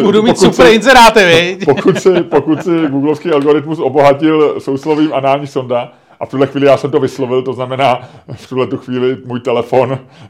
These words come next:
Speaker 2: <laughs> c-, zmateně posílá do Microsoftu, do Google a do Facebooku zprávy. Pozor, pozor! <laughs> Můj majitel už se také zajímá o anální sondy. Připravte reklamy.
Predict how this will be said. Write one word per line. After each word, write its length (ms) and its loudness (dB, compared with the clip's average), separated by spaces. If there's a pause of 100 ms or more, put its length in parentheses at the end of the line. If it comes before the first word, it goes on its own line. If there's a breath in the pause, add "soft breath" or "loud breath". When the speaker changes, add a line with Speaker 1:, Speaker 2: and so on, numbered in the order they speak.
(100 loud breath)
Speaker 2:
<laughs> 400 -12
c-, 160 -6 (100)
zmateně 540 0
posílá 560 0
do 320 -2 (200)
Microsoftu, 640 -8
do 100 -2
Google 520 -4
a 20 -4
do 100 -6
Facebooku 640 -6 (260 loud breath)
zprávy. 440 2
Pozor, 300 0
pozor! 420 0 (680)
<laughs> 760 -20
Můj 180 -6
majitel 600 0 (1080 loud breath)
už 120 -14
se 100 -2
také 300 -2
zajímá 360 0
o 80 -6
anální 320 -6
sondy. 360 -6 (300)
Připravte 420 -6
reklamy. 400 -6